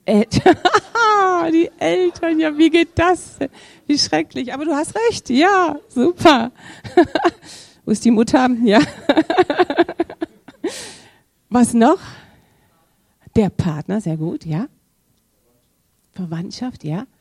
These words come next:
Mart-, Herkunft, ja. Man-, Martina? Klein. Überflüssiger Kram, ja. Amelie? Die Medien, ja, okay.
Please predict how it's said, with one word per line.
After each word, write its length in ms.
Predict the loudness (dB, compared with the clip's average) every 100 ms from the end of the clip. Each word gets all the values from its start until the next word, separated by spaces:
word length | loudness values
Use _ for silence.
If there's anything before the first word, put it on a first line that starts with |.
| _ _ _ -10
Mart-, 260 | -10 -10 _ _ _ _
Herkunft, 800 | -8 -8 -6 -4 -4 -4 -10 -20 _
ja. 320 | -8 -6 -6 _ _ _
Man-, 220 | -10 -10 -12
Martina? 480 | -12 -12 -12 -14 -16 _ _ _ _ _ _ _ _ _ _ _ _ _ _ _ _ _ _ _ _
Klein. 280 | -10 -8 -8 _ _ _ _ _ _ _ _ _ _ -4
Überflüssiger 680 | 0 0 -2 -8 -10 -16 -20 _
Kram, 180 | -16 -16 _
ja. 340 | -10 -10 -10 -14 _ _ _ _
Amelie? 360 | -6 -4 -4 -6 _ _ _ _ _ _ _ _ _ _
Die 100 | -6
Medien, 600 | -2 -2 -4 -6 -6 -6 -6
ja, 320 | -6 -6 -6
okay. 440 | -8 -6 -6 -6